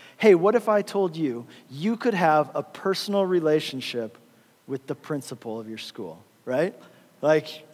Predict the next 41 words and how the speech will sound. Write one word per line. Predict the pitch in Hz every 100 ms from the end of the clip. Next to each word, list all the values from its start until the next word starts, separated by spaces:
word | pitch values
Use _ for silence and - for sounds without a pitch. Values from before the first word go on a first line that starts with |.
| -
are |
you, | 165 165 180
are | 175
you | 170
excited, | 160 170 151 180 214
right? | 170 220 - - - -
See, | - 269
that's | 233
just | 294 -
not | 269 226
something | 247 240 220
they | 202
really | 180 196 156
want. | 202 269 139 156
I | 170
mean, | 180 175 - - - -
I |
mean, | 196 190 165
yes, | 208 226 -
they | 208 202
know | 190 202 226
the | 240 233
principal | 202 196 226 - 185 175
is | 170
there, | 147 139 143 185 - -
and | 160 156 156
the |
principal | 170 185 - - 180 185
is | 165 175 151
an | 190 208
important | 196 - 196 208 226 220
person, | 196 175 - 165 185 202 - -
and | 175 196
the | 196
principal | - 208 - 208
probably | 185 175
does | 175 180
some | 180
really | 175 175 180 175 - -
important | 175 190 196 196
stuff, | - 175 170 202